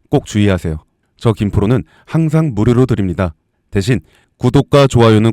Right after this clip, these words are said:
꼭 눌러주시고요. 추가로 이런 분들이 있습니다. "지금까지 여기저기 다 보내봤는데 정보 공유 받아본 적이 없다.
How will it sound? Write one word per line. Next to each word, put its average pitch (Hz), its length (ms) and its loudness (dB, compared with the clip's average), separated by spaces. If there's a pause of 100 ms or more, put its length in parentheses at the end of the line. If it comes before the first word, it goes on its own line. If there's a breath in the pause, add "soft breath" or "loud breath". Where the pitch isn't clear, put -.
(120)
꼭 180 200 0
눌러주시고요. 92 600 -2 (360)
추가로 175 340 2
이런 143 220 4
분들이 131 240 2
있습니다. 104 580 -2 (240)
"지금까지 160 720 0
여기저기 123 460 2
다 107 200 -4
보내봤는데 110 760 2
정보 107 420 -2
공유 104 280 -2
받아본 98 360 -2
적이 95 160 -4
없다. 107 380 -2